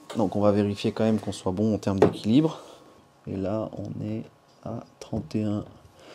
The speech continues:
trente et un huit. Donc là je vais venir coller donc, sur une petite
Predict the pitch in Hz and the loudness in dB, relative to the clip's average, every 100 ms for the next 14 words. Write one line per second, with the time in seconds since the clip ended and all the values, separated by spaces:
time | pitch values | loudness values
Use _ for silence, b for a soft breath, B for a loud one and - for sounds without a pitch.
0 | B - 110 - 123 110 101 87 - - | B -4 -4 4 6 6 4 -2 -10 -18
1 | B B B - 104 110 - 117 104 98 | B B B -12 -4 -2 2 2 2 0
2 | 101 110 110 107 - 98 - 107 110 104 | 0 0 0 0 -4 -8 -2 0 0 0
3 | 95 92 92 - - 101 95 - | -4 -8 -10 -14 -6 -6 -6 -12